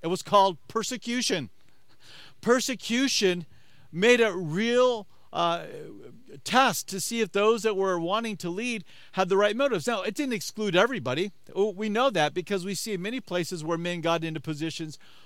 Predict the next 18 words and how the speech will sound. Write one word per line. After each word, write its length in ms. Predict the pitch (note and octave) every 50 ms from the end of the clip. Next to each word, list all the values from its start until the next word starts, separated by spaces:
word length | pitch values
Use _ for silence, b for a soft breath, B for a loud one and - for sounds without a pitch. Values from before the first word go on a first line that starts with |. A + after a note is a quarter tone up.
| b
for 200 | b - - E3+
wrong 300 | D#3+ E3 E3+ E3+ D#3+ D3
reasons. 520 | C#3+ G3 B3+ C4+ G#3+ D3 C3 A2 G#2 - - b b b b b b b b b
But, 140 | - F#3+ -
you 80 | - G#3
know, 160 | A3 A3 G#3+
having 380 | F#3 G3+ A#3 C4 B3 B3+ G#3+ E3+
persecution 760 | - A3+ G#3+ F#3+ - G3 D3+ - - A3 B3 A3 - A3 F3+
and 140 | E3+ D#3+ -
threatening 420 | F#3 A3+ B3 A3 G3 G3+ G3 F#3
your 140 | F3+ F3 E3+
life, 420 | E3+ G#3+ A#3 A#3+ G#3+ F3+ D#3 - b b b b b b b
it 180 | b G3+ A#3+ B3
was 180 | A#3+ A#3 G#3+
a 80 | B3+ A#3
way 260 | G3 F3+ F3 F3 F3+
that 180 | E3+ F#3+ - -
purified. 840 | - - G#3 A3 A#3+ A#3+ G3+ - - D#3 C3+ B2 A#2 A2+ A#2+ -